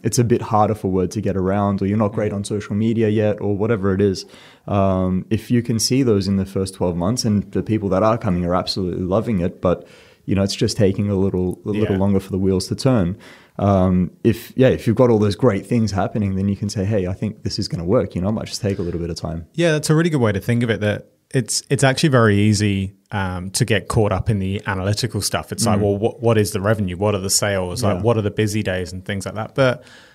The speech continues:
Speaker 2: yeah, if there's somebody there and they're loving it and they got a recommendation from a friend,
Speaker 1: Mm.
Speaker 2: it's, it's just a time game, really.
Speaker 1: That's right,
Speaker 2: Now,
Speaker 1: yeah.
Speaker 2: you, you've been fortunate that that's happened very quickly and that's snowballed,
Speaker 1: Yeah.
Speaker 2: but it, that's the way things snowball
Speaker 1: Yeah.
Speaker 2: because it does just distribute through word of mouth.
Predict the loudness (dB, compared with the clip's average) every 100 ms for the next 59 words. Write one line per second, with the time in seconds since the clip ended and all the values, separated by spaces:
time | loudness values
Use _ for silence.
0 | -20 _ _ _ -4 -2 0 0 2 2
1 | 2 2 2 2 2 0 2 2 2 0
2 | 0 -2 -2 0 0 2 2 2 0 0
3 | -2 0 -2 -2 -4 -4 -4 -2 0 2
4 | 2 0 -2 -4 -10 _ -10 -2 -2 -4
5 | _ _ _ _ _ -4 -4 -2 -4 -2
6 | -4 -4 -2 0 2 0 0 -2 -4 -4
7 | -2 -4 -2 0 0 0 -2 -4 -4 -2
8 | -2 -2 -4 -4 0 0 2 2 2 0
9 | -2 -2 -2 -2 0 -2 -2 -4 -4 -2
10 | -4 -2 -4 -4 -2 -2 0 0 0 0
11 | 2 2 0 -4 -4 -10 -18 -12 -2 -2
12 | -2 -2 0 2 0 0 -4 -4 -4 -6
13 | -10 -8 -4 -4 -4 -6 -6 -6 -6 -4
14 | -4 -4 -8 -6 -8 -6 -8 -6 -6 -4
15 | -4 -6 -6 -8